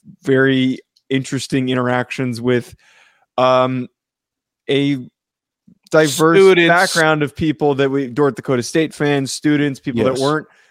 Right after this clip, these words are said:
Speaker 1: students, like, just, we had a lot of very interesting interactions that night.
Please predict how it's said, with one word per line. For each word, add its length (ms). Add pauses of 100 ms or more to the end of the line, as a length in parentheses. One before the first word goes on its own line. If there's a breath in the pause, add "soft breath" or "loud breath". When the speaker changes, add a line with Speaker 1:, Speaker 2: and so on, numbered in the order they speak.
(300 soft breath)
Speaker 1:
students, 720 (100)
like, 240
just, 240
we 80
had 140
a 40
lot 200
of 60
very 200
interesting 400
interactions 500
that 140
night. 200